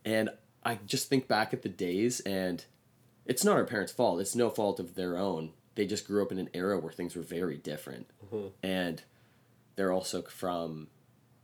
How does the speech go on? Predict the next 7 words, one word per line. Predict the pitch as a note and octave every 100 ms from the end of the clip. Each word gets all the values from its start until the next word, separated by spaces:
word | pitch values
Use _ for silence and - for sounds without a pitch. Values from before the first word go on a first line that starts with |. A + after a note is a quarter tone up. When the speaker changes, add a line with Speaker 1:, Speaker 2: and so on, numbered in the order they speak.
| _ G2
Speaker 1:
immigrant | F2 - E2
parents | - F#2 F#2+ D#2+ -
who | E2+
kind | - E2+ D#2+
of, | D#2 D#2+ - - _ _ _ _ -
you | F2
know, | D#2